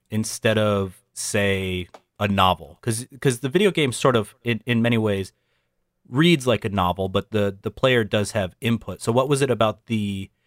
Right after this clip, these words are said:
the interactive, uh, nature of video games that made you wanna, to make it into a game?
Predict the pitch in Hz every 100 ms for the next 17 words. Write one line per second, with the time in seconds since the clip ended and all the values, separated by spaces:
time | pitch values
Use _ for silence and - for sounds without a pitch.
0 | _ - 117 120 110 107 - 110 104 101
1 | 95 - _ _ 101 92 87 87 113 120
2 | - 101 107 104 95 92 90 - _ _
3 | _ _ _ - 98 98 95 95 92 87
4 | _ _ 95 92 85 _ _ _ _ -
5 | 113 110 104 107 - 87 80 78